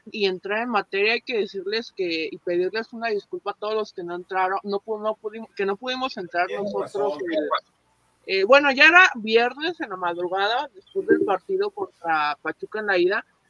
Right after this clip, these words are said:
Speaker 1: eh, estuvimos muertos, amigos, demasiado trabajo.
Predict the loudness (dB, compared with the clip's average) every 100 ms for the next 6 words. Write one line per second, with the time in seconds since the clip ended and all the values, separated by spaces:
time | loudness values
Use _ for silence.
0 | _ _ -6 -2 -2 -4 -4 -4 -4 -2
1 | 0 0 2 2 2 -2 -10 -8 -10 -6
2 | -6 -6 -8 -8 -6 -8 -4 -4 0 0
3 | -2 -8